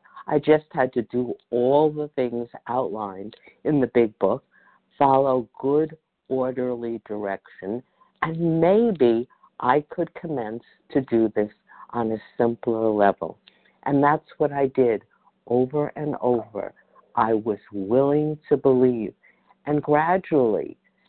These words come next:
and it was gradually, I crossed that bridge. I now believe with the inner ear of my heart that there is a power out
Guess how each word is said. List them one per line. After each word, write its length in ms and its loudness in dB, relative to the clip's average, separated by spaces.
and 140 -8
it 140 -8
was 140 0
gradually, 800 2
I 240 -12
crossed 400 -4
that 280 -10
bridge. 380 -4
I 140 0
now 680 -2
believe 460 2
with 260 -2
the 120 0
inner 420 4
ear 260 0
of 140 -8
my 340 -8
heart 480 2
that 300 2
there 240 -2
is 240 0
a 80 -4
power 460 -2
out 240 -12